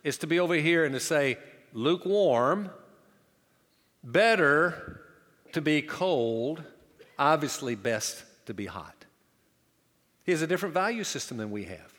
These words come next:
These people assumed they were fine.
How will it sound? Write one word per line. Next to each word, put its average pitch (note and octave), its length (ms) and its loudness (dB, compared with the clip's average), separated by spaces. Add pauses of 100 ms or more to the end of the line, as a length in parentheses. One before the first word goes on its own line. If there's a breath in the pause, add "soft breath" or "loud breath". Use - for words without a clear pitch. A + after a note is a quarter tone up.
(1300 soft breath)
These G3+ 240 2
people G3 380 0
assumed G3+ 360 0
they F3+ 120 4
were G#3+ 160 0
fine. A3 460 -4